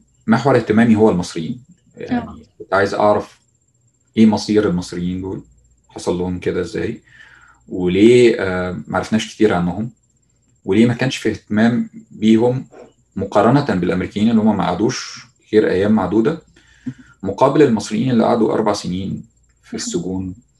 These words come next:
Speaker 2: مم.
Speaker 1: ما حدش يعرف عنهم. وليه هم نجحوا إن هم يوثقوا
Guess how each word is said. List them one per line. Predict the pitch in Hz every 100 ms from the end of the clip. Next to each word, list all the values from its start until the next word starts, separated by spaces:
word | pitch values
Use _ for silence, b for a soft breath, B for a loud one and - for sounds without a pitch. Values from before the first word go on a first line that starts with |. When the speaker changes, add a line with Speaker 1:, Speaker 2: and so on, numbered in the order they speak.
| _ _ -
Speaker 2:
مم. | 269 247 -
Speaker 1:
ما | 180 -
حدش | - -
يعرف | - -
عنهم. | 85 82 - _ _ _ _ _
وليه | 95 104 139
هم | 156 156
نجحوا | 139 139 113
إن | 98
هم | 107
يوثقوا | 113 98 - 110 110 95